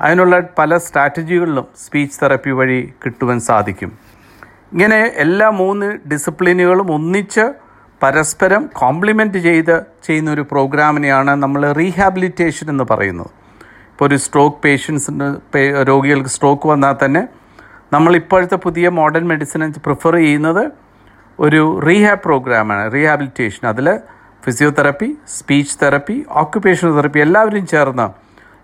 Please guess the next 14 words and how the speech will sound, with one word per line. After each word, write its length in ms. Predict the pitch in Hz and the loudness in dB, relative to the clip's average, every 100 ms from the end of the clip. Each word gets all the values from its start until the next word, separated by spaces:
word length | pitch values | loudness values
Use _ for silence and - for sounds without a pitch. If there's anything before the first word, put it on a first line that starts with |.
| 127 | -4
ഈ 100 | 151 | -2
പേഷ്യൻ്റെ 720 | 151 143 139 170 170 190 311 - - _ _ - | 2 0 2 -2 2 2 0 -6 -20 _ _ 0
ശാരീരികവും 800 | 135 139 156 151 156 202 294 208 | 0 2 2 0 2 0 0 -8
മാനസികവും 880 | 120 127 147 151 180 165 170 202 285 - - _ _ | -2 0 2 0 -2 0 2 2 -2 -14 -20 _ _
ദൈനംദിന 840 | 147 156 185 214 208 180 175 165 | -2 0 2 0 2 2 2 2
ജീവിതത്തിൻ്റെയും 960 | 139 131 156 151 151 151 143 143 147 147 _ _ - _ _ _ | 0 -4 -2 -2 -2 -4 -2 -2 -2 -4 _ _ -20 _ _ _
ഇമ്പ്രൂവ്മെൻറ്റ്സിന് 760 | 151 170 185 202 196 190 185 170 | -6 -2 2 2 2 0 -2 -2
വേണ്ടി 220 | 151 143 | -2 -4
പ്രവർത്തിക്കുകയും 840 | 139 120 127 147 - - 190 302 294 _ _ - _ | -2 0 0 -2 -4 0 0 0 -6 _ _ -20 _
അതിന് 440 | - 139 165 202 349 - | -2 2 2 2 0 -2
കെയർ 220 | 147 139 156 | 0 2 2
ഗിവേഴ്സിനെ 720 | 156 160 165 156 170 185 302 - | 2 4 4 2 -2 -2 -4 -12
അല്ലെങ്കിൽ 300 | - 135 143 | -4 -2 -2
വീട്ടിലുള്ളവരെ 920 | 139 139 139 156 151 151 147 156 196 | 0 0 -2 -2 0 2 2 2 0